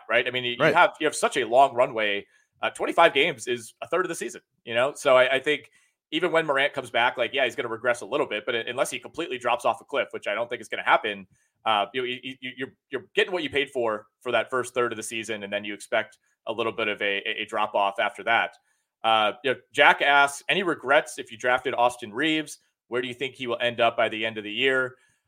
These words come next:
Speaker 1: I, I'm not really regretting it at this point. I, I, I think, you know, Reaves has actually played really well the last couple of games. You know, got off to a really slow start. Felt like everybody who played for Team U S A got off to a bad start.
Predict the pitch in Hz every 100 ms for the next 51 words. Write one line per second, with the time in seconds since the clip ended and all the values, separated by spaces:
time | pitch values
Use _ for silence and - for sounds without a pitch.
0 | _ _ _ - 175 190 208 240 185 147
1 | 139 127 123 127 127 123 - 117 127 123
2 | 127 123 113 - 117 110 110 110 110 120
3 | 123 131 135 131 127 113 156 131 120 127
4 | 135 131 123 123 117 120 120 113 117 -
5 | - 139 127 123 120 113 101 127 127 123
6 | 117 104 151 139 - 117 113 117 113 -
7 | - 139 151 175 165 151 139 147 147 143
8 | 147 143 135 135 135 139 135 123 127 139
9 | 123 123 127 - 127 131